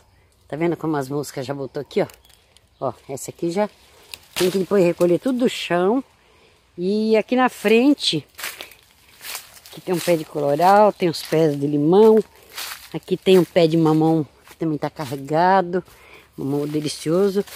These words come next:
E aqui tem os pés de manga. Que as mangas, esse ano foi um dos piores anos de manga. Tem pé de abacate. Olha os abacatinhos, que lindo. Então fazer um controle, né? Olha, esse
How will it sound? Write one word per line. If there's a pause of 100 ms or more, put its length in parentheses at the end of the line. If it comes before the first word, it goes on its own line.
(440)
E
aqui
tem
os
pés
de
manga. (1300)
Que
as
mangas, (920)
esse
ano
foi
um
dos
piores
anos
de
manga. (1120)
Tem
pé
de
abacate. (600)
Olha
os
abacatinhos, (160)
que
lindo. (440)
Então
fazer
um
controle,
né? (840)
Olha,
esse